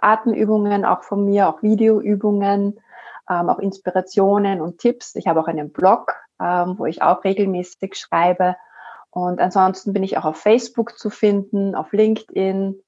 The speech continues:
Instagram fange ich auch an, jetzt sichtbar zu werden. Und ja, also man sollte mich finden im Internet und da sind auch meine Kontaktdaten natürlich auf der Website.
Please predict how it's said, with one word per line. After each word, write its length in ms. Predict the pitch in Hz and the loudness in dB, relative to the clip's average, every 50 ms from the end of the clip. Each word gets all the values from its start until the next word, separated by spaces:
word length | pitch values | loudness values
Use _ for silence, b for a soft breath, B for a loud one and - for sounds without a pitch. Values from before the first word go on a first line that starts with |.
| _ _ _ _ _ _ _ _ _ _ _ | _ _ _ _ _ _ _ _ _ _ _
Instagram 960 | - 247 269 262 262 - 226 220 - 220 220 208 208 208 208 214 214 214 220 | 2 2 2 2 2 0 -2 -2 2 4 4 6 6 6 4 4 2 0 0
fange 300 | - - - 196 190 190 | -2 0 0 0 0 -2
ich 140 | 196 - - | -4 -2 2
auch 240 | - 202 202 - - | 2 2 2 2 0
an, 260 | 180 202 208 220 220 | 0 2 4 4 4
jetzt 400 | 220 208 208 - - _ - - _ _ | 4 2 0 -2 -8 _ -20 -20 _ _
sichtbar 520 | - 269 262 254 - - - - 208 220 220 | 0 0 0 0 -10 -2 0 2 2 2 2
zu 180 | - 226 202 | 0 -4 -2
werden. 440 | 190 180 170 175 185 190 202 196 185 | 0 2 2 2 2 2 0 -2 -4
Und 400 | - - 180 175 175 180 180 - _ - | -4 -6 -6 -6 -6 -8 -10 -12 _ -6
ja, 240 | 180 180 - - - | -4 -4 -4 -4 -6
also 420 | - 165 - 160 160 160 160 160 _ _ _ _ _ _ _ _ - | -8 -6 -4 -4 -6 -6 -8 -14 _ _ _ _ _ _ _ _ -2
man 140 | 185 214 208 | 0 2 4
sollte 280 | 226 208 208 208 214 208 | 4 4 4 4 2 0
mich 180 | 214 220 - | 0 -2 0
finden 240 | - 247 240 254 233 | 0 0 2 2 2
im 100 | 233 220 | 0 0
Internet 800 | - 214 220 214 220 220 214 214 202 196 196 196 196 - - _ _ | 2 0 0 2 2 2 2 2 2 2 2 0 -2 -16 -20 _ _
und 380 | - 175 175 180 180 180 180 - - _ _ _ _ - | -8 -6 -6 -4 -6 -6 -8 -12 -20 _ _ _ _ -2
da 160 | 185 190 196 | 0 0 0
sind 180 | 196 202 175 165 | -2 -2 -2 -2
auch 100 | 170 185 | 0 0
meine 180 | 180 170 170 | 0 -4 -4
Kontaktdaten 720 | 165 - 196 - 160 139 - - - - 127 139 156 - - | -6 -6 -6 -2 -2 -4 -4 -4 -6 -4 -4 -4 -4 -8 -12
natürlich 360 | 190 - - - 190 - 165 | -12 -10 -10 -10 -8 -8 -10
auf 120 | 160 - | -12 -10
der 140 | - 170 185 | -12 -8 -8
Website. 580 | - - - - - - - 160 160 160 - | -8 -10 -12 -20 -20 -10 -8 -8 -8 -8 -14